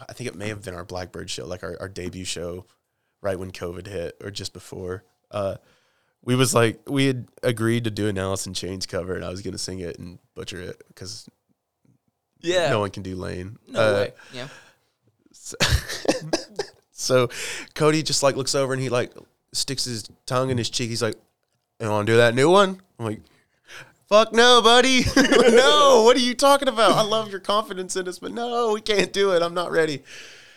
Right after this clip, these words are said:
Speaker 1: And, you know, I just, I, I love, I love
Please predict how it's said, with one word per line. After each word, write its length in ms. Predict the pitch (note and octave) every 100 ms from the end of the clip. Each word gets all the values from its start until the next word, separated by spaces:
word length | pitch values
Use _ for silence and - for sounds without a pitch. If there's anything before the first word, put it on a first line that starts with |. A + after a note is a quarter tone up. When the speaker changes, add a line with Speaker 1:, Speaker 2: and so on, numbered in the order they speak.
| -
Speaker 1:
And, 400 | - A2+ A2+ B1+ - - - - - _ _
you 160 | A#2 B2
know, 300 | A#2 A#2 A2+
I 160 | - -
just, 300 | B2 A2 - _ _ _ _ _ _ _
I, 80 | A#2
I 220 | A2+ -
love, 520 | A2+ G#2+ G#2+ G#2 - -
I 80 | G#2
love 520 | F#2+ G2 G2 - _